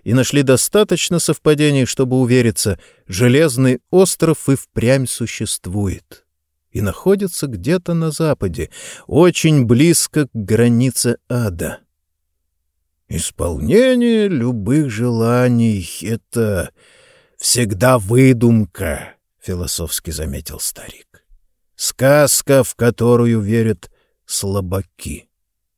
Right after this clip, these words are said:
У Нейта дернулся глаз. «Я не слабак», но он заставил себя промолчать. И не зря. «А сам остров, да, он существует», —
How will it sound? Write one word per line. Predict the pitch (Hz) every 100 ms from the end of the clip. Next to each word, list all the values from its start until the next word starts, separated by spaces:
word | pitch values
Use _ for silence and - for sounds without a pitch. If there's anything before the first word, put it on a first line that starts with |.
| _ _ _ _ -
У | 92
Нейта | 120 180 175 - 151
дернулся | 135 156 147 143 131 -
глаз. | 131 131 117 - - - - _ _ _ _
«Я | - -
не | 104
слабак», | 95 - 113 127 117 104 107 - _ - - _ _
но | - 107 120 123 -
он | 127 127
заставил | 113 123 - 117 110 113
себя | - 113 113
промолчать. | 110 113 113 - 101 82 - - - _ _
И | - 131
не | 135 139
зря. | 113 90 80 76 _ _ _ _ _ _ _ _ _ _ _
«А | - 110
сам | - 269 339 302
остров, | 247 285 - 175 160 107 -
да, | 80 110 139 156 156 156 139 - -
он | 123 147 160
существует», — | - 196 - - 143 - 104 101 123 135 123 -